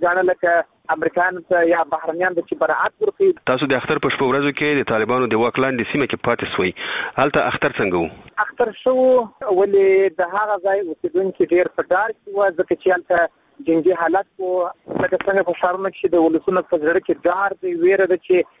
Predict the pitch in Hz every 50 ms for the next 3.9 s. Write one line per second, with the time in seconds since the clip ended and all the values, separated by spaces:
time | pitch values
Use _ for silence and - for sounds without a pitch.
0 | _ _ _ _ 170 160 156 - 175 160 - - 202 - 202 196 170 180 165 165
1 | 170 165 165 175 147 165 170 190 190 180 185 170 214 208 _ 214 - - 196 196
2 | 196 196 196 185 _ _ _ _ _ _ 175 - - - 165 165 - 202 208 202
3 | 196 196 _ 196 185 190 190 190 180 165 175 170 165 175 175 175 175 170